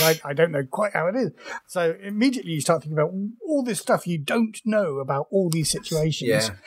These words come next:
Speaker 1: And, you know, and I don't know much, to be frank, about, um, the Northern Irish conflict. I, you know, I have got friends in Northern Ireland,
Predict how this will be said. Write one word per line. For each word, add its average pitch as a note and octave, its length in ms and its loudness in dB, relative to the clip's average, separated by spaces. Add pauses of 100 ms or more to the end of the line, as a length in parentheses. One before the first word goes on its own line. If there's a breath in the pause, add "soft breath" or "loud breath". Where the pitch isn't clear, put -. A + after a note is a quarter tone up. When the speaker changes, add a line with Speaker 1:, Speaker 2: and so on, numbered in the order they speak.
(120)
Speaker 1:
And, C#4+ 100 -2
you D#4+ 60 0
know, D3 160 -2 (200)
and A3+ 140 0
I C#4 60 0
don't G3+ 240 -2
know D#3+ 120 -2
much, D3+ 500 -2
to E3 40 0
be C#3+ 140 0
frank, D3+ 560 0
about, C#3+ 460 0 (200)
um, C3+ 440 0 (580)
the D3+ 320 -2
Northern D3 320 0
Irish G3 240 -2
conflict. - 420 -6
I, D#3 140 2
you E3 100 -4
know, C#3 140 0
I A#2+ 60 -6
have E3+ 140 2
got F#3 220 -2
friends E3+ 300 2
in D3 80 0
Northern C#3+ 280 2
Ireland, C#3 380 0